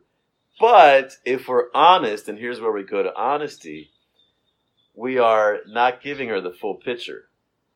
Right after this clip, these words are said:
And this is the difference between truth and honesty. Truth is just,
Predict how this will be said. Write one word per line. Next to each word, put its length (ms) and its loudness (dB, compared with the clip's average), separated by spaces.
And 120 -12
this 120 -12
is 120 -18
the 60 -14
difference 360 -6
between 400 -12
truth 300 -12
and 80 -12
honesty. 480 -10
Truth 420 -6
is 160 -8
just, 600 -2